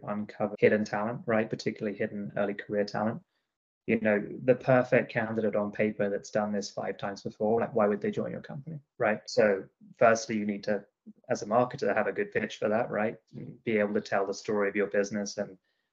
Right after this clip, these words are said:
you know, why someone should take a, take a risk. But I think you also need to be great at finding folks with potential and putting them in positions where they can be successful, and, you know, also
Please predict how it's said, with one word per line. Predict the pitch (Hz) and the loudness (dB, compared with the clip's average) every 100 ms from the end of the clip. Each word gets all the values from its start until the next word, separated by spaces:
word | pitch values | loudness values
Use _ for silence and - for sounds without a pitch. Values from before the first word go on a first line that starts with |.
| _ | _
you | - 104 | -2 0
know, | 95 - | 0 -2
why | 107 101 98 104 | 2 4 6 4
someone | - 101 101 | 2 -6 -6
should | 107 | -10
take | - 104 - | -6 -6 -6
a, | 123 | -12
take | - 110 | -8 -6
a | 98 | 2
risk. | 139 131 110 - - | 6 6 4 -6 -8
But | 110 - - | -8 -8 -8
I | - | -6
think | - | -2
you | 110 120 | 0 0
also | 113 113 | 0 -4
need | 107 | -6
to | - | -6
be | 104 | -10
great | - 107 101 | 0 2 2
at | - | -2
finding | 104 104 104 101 98 98 - | -4 -2 0 -2 -2 -8 -4
folks | 107 104 - | 2 2 0
with | 107 - | -4 -4
potential | 104 104 101 - 101 | -2 -2 -4 -4 -6
and | 98 95 _ _ _ _ _ | -6 -12 _ _ _ _ _
putting | - 117 107 104 | 0 2 2 2
them | 107 107 | 2 4
in | 104 | 2
positions | 101 104 98 107 | 0 0 -2 -2
where | 107 | 0
they | 98 | 0
can | 95 98 | -2 -6
be | 98 | -6
successful, | 104 - 117 110 - 107 101 | -8 0 2 0 -2 -2 -2
and, | 95 95 101 - | -6 -12 -14 -10
you | - | -8
know, | 104 | -4
also | 139 110 - 107 101 | 0 0 2 0 0